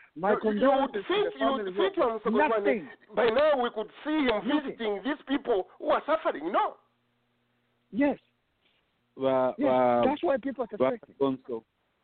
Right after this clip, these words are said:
Speaker 3: Wakasonso, Wamsokotwane, wa, uh,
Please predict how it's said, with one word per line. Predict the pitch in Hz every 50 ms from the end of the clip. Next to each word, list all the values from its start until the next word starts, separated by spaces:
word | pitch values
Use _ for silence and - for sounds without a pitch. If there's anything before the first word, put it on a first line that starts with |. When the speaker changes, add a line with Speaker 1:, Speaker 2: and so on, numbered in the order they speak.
| _ _ _ -
Speaker 3:
Wakasonso, | 127 131 127 143 139 - - 139 135 131 127 - 147 131 127 127 127 123 123 120
Wamsokotwane, | 120 120 - 127 113 120 123 _ - 123 123 120 120 120 117 113 110
wa, | 110 110 107 104 104 104 104 104 104 101 98 95 _ _ _ -
uh, | 101 98 95 95 92